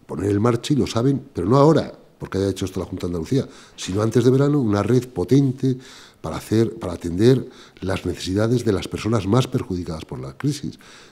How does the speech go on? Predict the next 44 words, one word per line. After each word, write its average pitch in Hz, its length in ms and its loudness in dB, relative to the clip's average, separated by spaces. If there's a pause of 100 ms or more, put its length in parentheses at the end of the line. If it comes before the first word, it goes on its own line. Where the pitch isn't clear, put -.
(100)
Esa - 140 -2
es - 220 -2 (640)
la 82 120 -10
política 113 380 -2
que - 120 -2
hemos 107 120 0
decidido 127 240 2
mucho 139 300 4
antes 139 240 0
de 120 80 2
que 98 80 -4
tomasen 107 320 -2
esta 92 340 -4
decisión. 87 420 -4 (300)
Las 76 140 -12
medidas 135 260 2
no 139 60 2
se 120 80 4
pueden 95 340 2 (380)
ver 101 120 0
aisladas, 76 520 -8
hay 87 40 -10
que 107 120 -2
verlas 123 220 6
en - 40 -6
su - 120 -12
conjunto. 120 600 -4 (800)
Y - 60 -16
yo - 120 2
no, - 160 2
yo - 140 -4
no 127 140 2
conozco 104 500 -4 (220)
las - 240 -10
políticas 90 500 -6
de - 60 -8
la - 80 -6
Junta 80 300 -8
de - 20 -12
Andalucía, - 480 -4
se - 80 -14
lo 73 80 -8
digo 98 120 -2
sinceramente. - 600 -4